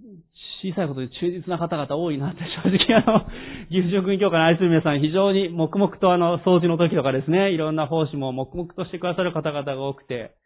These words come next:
えー、感謝だなっていうふうに思います。えー、私たちでも本当に忠実に、小さいことに忠実なものを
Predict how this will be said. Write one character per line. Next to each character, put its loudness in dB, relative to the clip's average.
え -10
ー、 -16
感 0
謝 -2
だ 0
な 2
っ -2
て -6
い -2
う -6
ふ -6
う -4
に -4
思 -4
い -4
ま -4
す。 -18
え -8
ー、 -10
私 -2
た 2
ち -8
で 0
も 0
本 -2
当 -4
に -4
忠 -8
実 -10
に、 -8
小 -6
さ -2
い -4
こ -2
と 0
に -2
忠 -4
実 -6
な -2
も -2
の -2
を -4